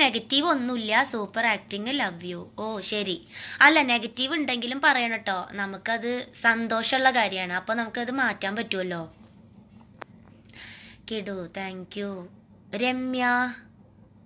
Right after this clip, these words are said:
അങ്ങനെയൊന്നും ഇതുവരെ തോന്നിയിട്ടില്ല, സൂപ്പർ ആക്ടിങ് ആണ്. ഓ, സന്തോഷം. ആ, മാരീഡ് അല്ല, അമ്മ ഉണ്ട്, അച്ഛനുണ്ട്, എല്ലാവരും ഉണ്ട്. ആ, മാരീഡ് അല്ല, ഞാനിങ്ങനെ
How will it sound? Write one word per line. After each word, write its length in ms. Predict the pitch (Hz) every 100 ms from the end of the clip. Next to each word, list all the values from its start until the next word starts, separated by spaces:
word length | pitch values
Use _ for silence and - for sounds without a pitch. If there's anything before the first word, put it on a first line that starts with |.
| - - - - - - - - - 226
അങ്ങനെയൊന്നും 520 | 247 285 349 311 349 208
ഇതുവരെ 280 | 247 294 381
തോന്നിയിട്ടില്ല, 680 | 294 240 226 208 180 185 302
സൂപ്പർ 300 | 285 208 220 208
ആക്ടിങ് 340 | 190 196 185 180
ആണ്. 140 | 170 170 - 233
ഓ, 20 | 220 180 - - - - 196
സന്തോഷം. 500 | 180 175 175 - 202 - - - - - - - - - - - - - - - - - -
ആ, 40 | 285 302
മാരീഡ് 380 | 302 294 294 302 277
അല്ല, 120 | 214 - - - 214
അമ്മ 240 | 226 233 254
ഉണ്ട്, 160 | 247 285
അച്ഛനുണ്ട്, 540 | 277 226 226 220 226 294 359 -
എല്ലാവരും 480 | 190 190 185 208 330 240
ഉണ്ട്. 200 | 208 359 - - - - - - -
ആ, 40 | 208 196 202
മാരീഡ് 360 | 220 208 240 381
അല്ല, 140 | 285 202 247 - 190
ഞാനിങ്ങനെ 400 | 190 170 165 214